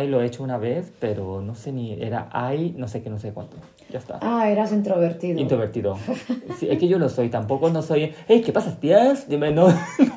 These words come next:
Speaker 1: soy de... no soy
Speaker 2: A mí
Speaker 1: de
Speaker 2: me
Speaker 1: eso.
Speaker 2: salió comandante.
Speaker 1: Ah, vale.
Speaker 2: E N T J.
Speaker 1: E N T J, ujú.
Speaker 2: Sale con una vara de pegar
Speaker 1: A mí me dijo,
Speaker 2: el dibujito.
Speaker 1: yo, a mí me salió
Speaker 2: <laughs> Digo, "Me
Speaker 1: como
Speaker 2: gusta".
Speaker 1: arquitecto.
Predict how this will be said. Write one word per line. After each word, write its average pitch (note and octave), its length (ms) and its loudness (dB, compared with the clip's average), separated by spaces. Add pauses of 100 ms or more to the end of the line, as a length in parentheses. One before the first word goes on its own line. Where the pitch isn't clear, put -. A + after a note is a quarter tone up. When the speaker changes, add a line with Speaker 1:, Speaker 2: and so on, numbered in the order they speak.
(100)
Speaker 1:
soy - 100 2
de... C#3 180 6 (220)
no E3+ 100 8
soy G3+ 120 10
Speaker 2:
A F3+ 40 10
mí - 80 4
Speaker 1:
de - 60 2
Speaker 2:
me - 60 6
Speaker 1:
eso. F3+ 180 4
Speaker 2:
salió A3+ 360 6
comandante. D3+ 760 -2 (600)
Speaker 1:
Ah, C#3 280 -6
vale. G2 380 -6 (640)
Speaker 2:
E A#3+ 340 6
N A#3 540 0
T G#3+ 220 4
J. F3+ 520 0
Speaker 1:
E C3 160 0
N A#2 160 -4
T A2+ 160 -10
J, G#2 400 -10 (200)
ujú. A2+ 260 -8 (1300)
Speaker 2:
Sale F#3+ 380 6
con F3+ 180 2
una E3+ 200 0
vara D3+ 460 0
de E3 260 -2
pegar D3 540 2
Speaker 1:
A A2+ 100 -2
mí A#2+ 100 0
me D#3+ 140 0
dijo, E3+ 160 0
Speaker 2:
el F#3 100 4
dibujito. D#3 360 2
Speaker 1:
yo, D3 360 6
a B2+ 40 4
mí C3 60 4
me D#3 140 8
salió E3 260 6
Speaker 2:
<laughs> E3 120 6
Digo, F3 160 8
"Me F3+ 40 6
Speaker 1:
como C3+ 920 4
Speaker 2:
gusta". - 140 -6
Speaker 1:
arquitecto. A2+ 560 -8